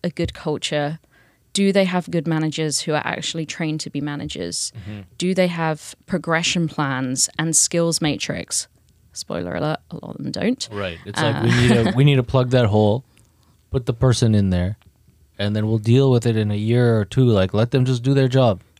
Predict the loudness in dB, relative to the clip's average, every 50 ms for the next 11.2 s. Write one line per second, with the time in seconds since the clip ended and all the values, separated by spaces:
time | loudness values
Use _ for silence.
0 | _ -4 -2 0 0 2 0 -2 -2 -2 -2 0 0 0 0 0 0 0 0 2
1 | 2 2 2 2 0 0 0 0 0 0 0 0 0 0 0 2 0 0 0 0
2 | 0 2 2 2 0 0 -2 -6 -10 -18 -20 -20 _ _ _ -6 -2 0 0 2
3 | 2 2 2 2 2 2 0 0 0 0 0 0 0 -2 -2 -4 -6 -4 -4 -6
4 | -6 -6 -6 -6 -6 -6 -8 -6 -6 -6 -6 -4 -4 -4 -2 -4 -4 -4 -6 -4
5 | -4 -4 -4 -6 -10 -16 -14 -10 -6 -6 -4 -4 -2 0 0 2 2 0 0 -4
6 | -10 -10 -6 -4 -4 -4 -4 -4 -2 0 0 0 0 0 -2 -2 -2 -2 -2 -4
7 | -2 -2 -4 -4 -4 -6 -6 -6 -4 -4 -2 -4 -2 -2 -4 -6 -6 -6 -6 -6
8 | -4 -4 -6 -6 -4 -4 -2 -2 -2 -2 -4 -8 _ -20 -20 -20 -20 -20 _ _
9 | _ _ _ -6 -4 -2 -2 -4 -4 -4 -4 -2 -2 0 0 0 -2 -2 0 -2
10 | -2 -2 -2 -2 -2 -4 -4 -2 -2 -2 0 0 -2 -4 -4 -4 -2 -2 -2 -2
11 | -4 -4 -6 -8